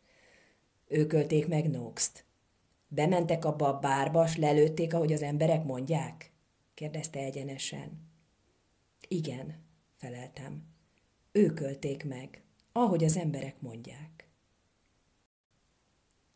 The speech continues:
Bobby atya felállt, járkálni kezdett a kis szobában, és idegesen dörzsölte a lábát. Még mindig papiruha volt rajta, a zakója alatt rövid ujjú ing.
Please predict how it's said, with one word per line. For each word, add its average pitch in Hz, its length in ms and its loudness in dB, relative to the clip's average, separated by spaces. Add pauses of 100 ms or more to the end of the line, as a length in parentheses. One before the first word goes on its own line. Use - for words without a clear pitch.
(240)
Bobby 214 320 6
atya 190 240 2
felállt, 156 720 -2
járkálni 147 560 -2
kezdett 151 400 -4
a 156 80 -6
kis 160 200 -4
szobában, 147 640 4
és 160 160 0
idegesen 143 640 -4
dörzsölte 135 560 -6
a 135 60 -8
lábát. 127 680 -14 (640)
Még 185 200 2
mindig 202 360 6
papiruha 156 580 0
volt 135 240 -4
rajta, 139 460 -8 (100)
a 143 100 -2
zakója 151 500 0
alatt 143 220 -4
rövid 139 320 -2
ujjú 135 340 -10
ing. 139 400 -12